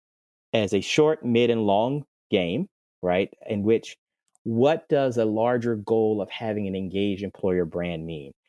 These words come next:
I'm a big believer that marketing is everything and everything is marketing.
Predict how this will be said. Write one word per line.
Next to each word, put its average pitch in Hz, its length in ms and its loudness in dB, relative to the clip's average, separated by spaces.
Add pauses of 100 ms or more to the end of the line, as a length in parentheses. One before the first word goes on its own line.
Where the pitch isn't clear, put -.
(140)
I'm 101 120 0
a 104 40 0
big 127 240 2
believer 117 460 2
that 104 160 0
marketing 101 500 -2
is 92 160 -4
everything 131 600 -2 (220)
and 92 140 -4
everything 95 360 -4
is 90 120 -4
marketing. 90 400 -4